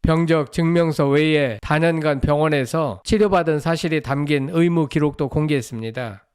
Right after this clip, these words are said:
구체적인 처방과 치료 내용을 모두 확인할 수는 없지만 병역 면제 이후에도 꾸준히 병원을 찾아 정신건강의학과 치료를 받은 사실이 실제로 기록에 남아 있습니다.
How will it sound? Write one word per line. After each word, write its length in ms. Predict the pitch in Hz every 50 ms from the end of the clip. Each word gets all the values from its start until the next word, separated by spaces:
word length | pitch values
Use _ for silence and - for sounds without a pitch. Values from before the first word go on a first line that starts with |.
| _ _
구체적인 560 | - 160 156 - 170 151 147 147 143 135 135
처방과 540 | - - 190 185 185 170 160 147 151 135 131
치료 320 | - - 202 185 185 165
내용을 480 | 147 139 139 143 147 143 139 135 127 117
모두 300 | 117 143 151 151 143 143
확인할 400 | 131 160 180 165 170 170 165 160
수는 240 | - - 151 131 127
없지만 560 | 127 - - - 117 117 135 151 143 110 95
병역 400 | - 151 156 160 156 151 147 139
면제 340 | 135 143 147 151 147 151 147
이후에도 580 | 135 135 156 143 160 160 151 143 131 143 135 131
꾸준히 440 | - - 202 196 202 180 165 156 127
병원을 420 | - 143 139 143 147 147 143 135
찾아 520 | - - 127 120 - 135 143 131 113 90 -
정신건강의학과 1400 | - 165 160 165 170 - 185 165 156 139 151 147 151 151 143 160 147 139 139 139 151 160 165 165 156 - - 151 135
치료를 420 | - - 190 180 185 175 160 151
받은 320 | 120 131 135 139 143 139
사실이 600 | 131 - 156 156 139 - 143 135 131 120 107 95 -
실제로 540 | - 214 214 202 - 202 180 156 151 135 120
기록에 340 | - 165 147 151 143 139
남아 300 | 127 127 127 127 123 120
있습니다. 800 | 117 120 117 - 139 120 110 107 104 113 113 110 101 95 95 -